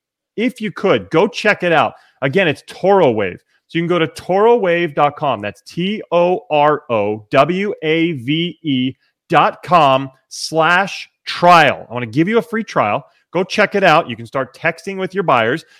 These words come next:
And even when I started trying this thing, I was texting with my mom through it. It's pretty cool. So even my mom at seventy-one years old understands how to do this thing. But once you get in there, try it out, check the system out.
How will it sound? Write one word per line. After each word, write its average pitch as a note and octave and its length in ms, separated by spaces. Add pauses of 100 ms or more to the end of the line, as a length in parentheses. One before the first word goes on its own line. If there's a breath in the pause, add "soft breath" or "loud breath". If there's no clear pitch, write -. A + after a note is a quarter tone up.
(260 soft breath)
And C3+ 100
even D#3 220
when C3+ 140
I D3 100
started D3 300
trying D3 260
this D3 160
thing, D3 140
I C#3+ 60
was D3 100
texting C3+ 220
with A2+ 120
my G2+ 80
mom G2+ 380
through F2+ 200
it. F#2+ 60
It's A#2+ 100
pretty D3+ 200
cool. C#3+ 320
So C#3 100
even F#3+ 140
my F3 80
mom C3 480
at A2 100
seventy-one B2 580
years A2+ 220
old A#2 300 (360 soft breath)
understands A2 520
how A2 100
to G2+ 80
do A#2 140
this G#2+ 180
thing. - 140 (440 soft breath)
But D#3 200 (340)
once F3 380
you G#3 140
get F3 200
in F3 160
there, A2 280 (180)
try F3 360
it G#3+ 100
out, D#3 340 (260)
check - 360
the C4+ 60
system C#3 420
out. B2 200